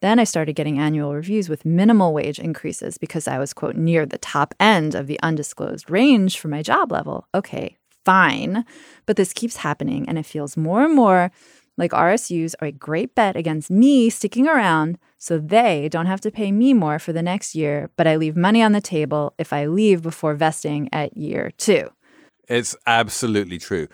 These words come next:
Speaker 2: This is, R S Us are a wonderful way for companies to get awesome talent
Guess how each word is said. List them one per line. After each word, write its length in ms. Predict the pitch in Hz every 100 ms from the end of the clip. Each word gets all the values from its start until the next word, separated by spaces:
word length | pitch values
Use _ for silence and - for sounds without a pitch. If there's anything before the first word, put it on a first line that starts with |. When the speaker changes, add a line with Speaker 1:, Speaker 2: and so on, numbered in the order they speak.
| _ _
Speaker 2:
This 320 | 107 147 -
is, 300 | 165 135 - -
R 240 | 135 170
S 180 | 185 -
Us 320 | 156 147 - -
are 560 | 120 113 110 107 104 - _ -
a 80 |
wonderful 760 | 127 117 120 143 151 156 165 139
way 440 | 123 117 113 110
for 400 | 101 - 117 110
companies 800 | 101 - 98 95 104 98 95 - -
to 680 | - 107 95 92 92 92 - _ _ -
get 320 | 101 92 - _ _
awesome 420 | 123 107 - 117
talent 500 | 104 92 90 82 85